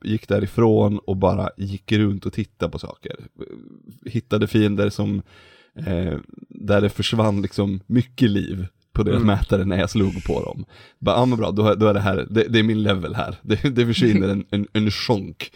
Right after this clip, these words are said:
Speaker 1: av den röda mätaren, inte bara en liten millimeter. Då
Speaker 2: Mm.
Speaker 1: vet jag, då kan jag vara, då kan jag vara här. Det, det är lugnt, här kan jag vara. Eh, sprang runt, hittade grejer,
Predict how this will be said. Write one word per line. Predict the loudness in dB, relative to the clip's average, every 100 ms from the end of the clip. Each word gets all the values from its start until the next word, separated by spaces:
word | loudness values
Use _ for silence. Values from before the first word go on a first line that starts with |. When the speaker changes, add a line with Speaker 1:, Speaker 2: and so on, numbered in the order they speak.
| -14
Speaker 1:
av | -4 -2
den | 0 2
röda | 2 2 0
mätaren, | -2 -2 -4 -6 -6
inte | -6 -4 -2
bara | 0 0
en | 0
liten | -4 -4 -4
millimeter. | -2 -2 -2 -4 -8 -14 -16 -16 -12
Då | -2
Speaker 2:
Mm. | 0
Speaker 1:
vet | 2
jag, | 0
då | 0
kan | 2 2
jag |
vara, | 2 0 0
då | 0
kan | 2 0
jag | 2
vara | 0
här. | 0 -6 -8 -10
Det, | -2 0
det | 2 0
är |
lugnt, | 0 -2 -6
här | -6 -6
kan | -6 -8
jag |
vara. | -6 -8 -12 -18 -20 -20 -20 -12 0
Eh, | 2 2
sprang | 2 2
runt, | 4 2
hittade | 0 -2 0
grejer, | 4 6 6 6 6 2